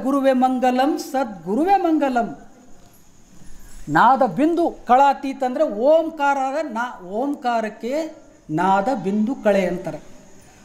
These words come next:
ನಾದ ಬಿಂದು ಕಳಾತೀತ ಗುರುವೆ ಮಂಗಲಂ. ಮೊದಲೆಲ್ಲ ನಾವು ಇದೇ ಓಂ ಅಂತ ತಿಳಿದಿದ್ದೆವು, ಓಂ ಅಂತಿದ್ದೆವು, ಓಂ ಅಂತಿದ್ದೆವು. ಆದರೆ ನಾವು ಶೂನ್ಯದಿಂದ ಹೇಳಬೇಕಾಗಿದೆ.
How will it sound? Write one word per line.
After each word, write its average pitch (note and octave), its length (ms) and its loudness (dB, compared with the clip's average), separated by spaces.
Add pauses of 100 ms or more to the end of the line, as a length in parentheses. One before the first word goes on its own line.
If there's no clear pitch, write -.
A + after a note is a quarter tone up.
ನಾದ G3+ 360 4
ಬಿಂದು D#4 360 2
ಕಳಾತೀತ C4 720 2 (140)
ಗುರುವೆ B3+ 300 -2
ಮಂಗಲಂ. A3 580 -4 (240)
ಮೊದಲೆಲ್ಲ C4+ 380 4
ನಾವು C4+ 200 2
ಇದೇ B3+ 160 2 (100)
ಓಂ C#4 220 4
ಅಂತ C#4+ 120 -2
ತಿಳಿದಿದ್ದೆವು, C4 420 0
ಓಂ B3+ 260 2
ಅಂತಿದ್ದೆವು, A#3+ 400 -2
ಓಂ A#3+ 180 0
ಅಂತಿದ್ದೆವು. A3+ 400 -6 (720)
ಆದರೆ F#3 420 4
ನಾವು A#3 320 6 (480)
ಶೂನ್ಯದಿಂದ E4+ 600 2
ಹೇಳಬೇಕಾಗಿದೆ. B3 680 0